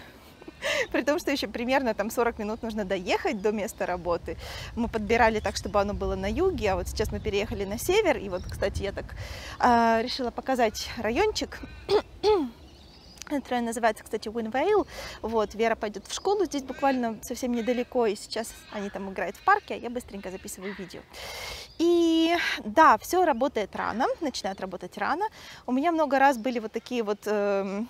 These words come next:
случаи, когда там менеджер или администратор звонили мне там в шесть тридцать утра:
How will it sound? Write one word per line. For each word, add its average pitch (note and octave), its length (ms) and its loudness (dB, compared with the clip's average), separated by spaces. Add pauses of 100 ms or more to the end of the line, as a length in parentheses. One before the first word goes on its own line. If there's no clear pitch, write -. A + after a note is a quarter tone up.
(140)
случаи, C#4+ 560 0
когда A3 440 4
там F#3 240 -8
менеджер B3+ 560 -2
или F#3 400 -6 (120)
администратор G#3+ 800 4 (320)
звонили C#4 440 0
мне C4 160 -2
там A#3 140 -4
в - 40 -6
шесть B3 160 -6
тридцать - 340 -6
утра: G4 200 4